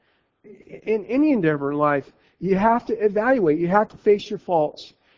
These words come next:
You have to recognize that there are some things about you that don't look really good. Behind closed doors, your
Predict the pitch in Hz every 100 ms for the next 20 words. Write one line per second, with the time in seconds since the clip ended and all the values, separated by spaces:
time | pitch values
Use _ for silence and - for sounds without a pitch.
0 | _ 170 160 170 190 185 226 226 151 143
1 | 127 - 143 _ _ _ - 156 170 170
2 | 165 196 190 180 - 156 165 185 180 160
3 | 147 151 147 156 - _ _ 165 156 156
4 | _ _ _ _ _ _ - 170 165 151
5 | 202 208 143 135 - _ _ _ _ 151
6 | 165 180 190 185 160 196 214 165 143 120
7 | 143 139